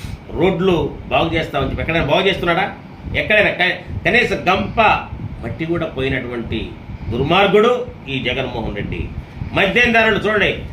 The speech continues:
మద్యం జగన్మోహన్ రెడ్డి వచ్చిన తర్వాత ఏమన్నాడు? అంచెల వారీగా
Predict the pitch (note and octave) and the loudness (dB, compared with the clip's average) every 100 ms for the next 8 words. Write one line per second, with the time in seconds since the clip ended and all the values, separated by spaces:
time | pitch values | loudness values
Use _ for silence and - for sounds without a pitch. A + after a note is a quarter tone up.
0 | - - D#3+ G3 F3 A#3+ G3 G#3+ A3+ A#3 | -10 -2 2 2 4 4 4 4 4 4
1 | A#3 A3+ A3 A3+ A3 G#3+ G#3+ A#3 A3+ A#3 | 4 4 2 0 0 2 2 4 4 4
2 | A#3 A3+ - - - - G3 A3+ A#3+ A#3 | 2 0 -4 -12 -8 0 0 4 4 6
3 | A3+ A3+ | 6 6